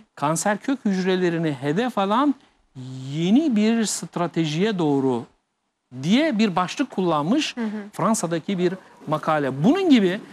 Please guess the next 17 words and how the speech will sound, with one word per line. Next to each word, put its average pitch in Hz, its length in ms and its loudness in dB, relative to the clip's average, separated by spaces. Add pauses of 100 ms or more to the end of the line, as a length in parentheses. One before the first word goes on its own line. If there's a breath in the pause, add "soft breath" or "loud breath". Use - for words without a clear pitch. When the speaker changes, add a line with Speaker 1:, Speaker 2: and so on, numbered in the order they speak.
(260 loud breath)
Speaker 1:
pek 311 220 0
çok 226 380 -4
bilimsel 208 420 0
makale 185 500 0
bu 233 80 2
konuda 190 520 0 (1080)
bize 185 460 0 (560)
bitkilerin 175 640 0 (360)
etkinliğini 156 960 2
Speaker 2:
Hı - 60 0
Speaker 1:
ve 147 60 2
Speaker 2:
hı. 156 100 2
Speaker 1:
bu 240 100 2
konudaki 185 440 0
zenginliğini 156 720 2
ortaya 139 420 0
koyuyor. 117 400 -8